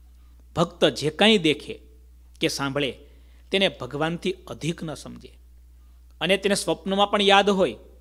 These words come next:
તે બાબતને ભૂલી જવાય નહીં. આ વાત એટલી પાક્કી કરી હોય, સ્વપ્નમાં હોય ને,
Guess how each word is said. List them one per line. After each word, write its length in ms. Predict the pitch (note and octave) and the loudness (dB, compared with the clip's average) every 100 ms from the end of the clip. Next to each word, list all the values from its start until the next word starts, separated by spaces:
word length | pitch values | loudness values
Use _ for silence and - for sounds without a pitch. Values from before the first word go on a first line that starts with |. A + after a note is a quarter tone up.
| - - | -20 -8
તે 100 | C#3+ | -4
બાબતને 380 | D#3+ E3+ F3 F3 | 0 0 0 -4
ભૂલી 320 | B2+ D3+ F3+ | -4 -2 0
જવાય 260 | F3+ G3 | 2 2
નહીં. 280 | G3+ G#3+ D3+ - - - - - - - - - - | 0 -4 -8 -14 -20 -20 -20 -20 -20 -20 -20 -8 4
આ 220 | E3 F#3 | 8 8
વાત 340 | F#3 G#3 - | 6 2 2
એટલી 280 | D3+ - G3+ | -8 -4 -6
પાક્કી 420 | G3+ D#3+ - F#3+ | -4 -6 -4 -6
કરી 220 | F#3+ E3+ | -2 0
હોય, 440 | D#3+ C#3+ D#3+ G3 G#3+ - - - | 0 2 2 2 0 -14 -20 -14
સ્વપ્નમાં 720 | - E3 D#3+ G3+ G#3+ A3 G#3+ | -2 -2 -2 -4 2 4 6
હોય 160 | A#3+ A3+ | 4 4
ને, 280 | D3+ C#3 | 0 -6